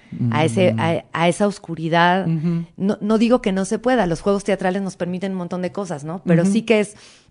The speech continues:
Speaker 1: es una complejidad. Yo lo platicaba con Dai porque han invitado a Nina a actuar a cosas
Speaker 2: Ujú.
Speaker 1: y, y Dai tiene que filtrar a veces pensando en, en dónde va a ser una experiencia divertida y significativa para Nina y dónde va a
Speaker 2: Nina es
Speaker 1: ser
Speaker 2: su hija.
Speaker 1: su hija,
Speaker 2: Ujú.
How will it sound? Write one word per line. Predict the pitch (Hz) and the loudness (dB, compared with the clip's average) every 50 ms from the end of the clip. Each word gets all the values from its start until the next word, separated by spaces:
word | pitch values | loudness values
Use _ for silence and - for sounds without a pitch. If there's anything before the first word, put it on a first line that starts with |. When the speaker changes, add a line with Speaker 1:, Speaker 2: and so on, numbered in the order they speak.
| _ _ _ _ _ _ _ _ _ _ _ _ _ | _ _ _ _ _ _ _ _ _ _ _ _ _
Speaker 1:
es | - 160 156 147 | -6 -6 -4 -2
una | 175 180 165 | -4 -4 -4
complejidad. | - 170 156 135 135 135 151 151 170 | -4 -6 -6 -6 -8 -4 -2 -2 0
Yo | 175 180 | 0 -2
lo | 185 180 | -2 -2
platicaba | 190 175 180 180 175 180 | -2 -2 0 2 2 2
con | - 175 165 | 2 0 2
Dai | 160 170 175 | 2 2 2
porque | - 185 - 170 147 - - | 0 -4 -2 -4 -4 -4 -4
han | - 190 185 | -4 -2 -2
invitado | 190 185 185 - 170 165 175 180 | -2 -2 -2 0 2 2 2 2
a | |
Nina | 175 180 180 175 180 | 0 -2 -2 -2 -2
a | 175 | -4
actuar | - - 170 160 170 190 | -4 -4 -2 -2 -2 -2
a | 202 185 | -4 -6
cosas | - 165 160 - - - - - _ _ _ _ _ - | -8 -10 -10 -10 -10 -12 -12 -16 _ _ _ _ _ -14
Speaker 2:
Ujú. | 135 127 147 170 180 - - | -12 -10 -10 -10 -12 -10 -6
Speaker 1:
y, | 170 175 170 - - | -4 -4 -4 -4 -4
y | 185 180 | -2 0
Dai | 170 180 190 196 | 2 2 0 0
tiene | - 208 196 202 190 | -2 -4 -4 -4 -6
que | 190 | -8
filtrar | - - - 151 151 - 165 170 175 190 | -10 -10 -12 -14 -10 -4 -2 0 0 0
a | 196 175 | 0 0
veces | 170 175 180 156 180 175 170 - - _ _ _ _ _ _ _ | -2 -2 -4 -4 -6 -8 -8 -10 -14 _ _ _ _ _ _ _
pensando | 185 180 170 160 - 175 160 170 180 190 196 196 | -4 -2 -2 -2 -2 -2 -2 -2 -2 -2 -2 -2
en, | 170 151 147 135 - - - _ _ _ | -2 -2 -4 -6 -10 -12 -18 _ _ _
en | 170 170 175 175 160 | -6 -6 -4 -4 0
dónde | 175 202 208 214 220 | 0 2 2 2 2
va | 208 202 | 0 0
a | 190 | -2
ser | 190 202 196 | -2 -4 -4
una | 190 190 | -4 -6
experiencia | - - 160 160 165 147 180 156 | -6 -6 -6 -6 -4 -4 -6 -4
divertida | 156 180 147 151 147 143 - 190 180 165 156 | -4 -4 -4 -4 -6 -4 -4 -4 -2 -2 -4
y | 139 | -4
significativa | - 156 151 135 - - - 147 143 160 160 165 165 | -6 -8 -10 -10 -10 -10 -10 -8 -6 -4 -4 -4 -4
para | 160 151 143 139 | -4 -4 -4 -4
Nina | 151 160 165 170 170 202 226 - - - - - _ - | -4 -4 -4 -4 -4 -4 -6 -10 -16 -20 -20 -20 _ -12
y | 165 | -6
dónde | 135 170 160 160 165 165 | -2 -2 0 2 4 4
va | 156 | 4
a | 160 | 4
Speaker 2:
Nina | 160 160 | 4 4
es | 160 160 | 4 2
Speaker 1:
ser | 165 160 | 2 0
Speaker 2:
su | 156 | -2
hija. | 147 - 135 123 123 - | -2 -4 -8 -10 -10 -12
Speaker 1:
su | - - - 170 | -12 -8 -4 -4
hija, | 170 170 160 - 196 196 131 143 | -4 -4 -2 -2 -2 -2 -2 -4
Speaker 2:
Ujú. | 156 | -6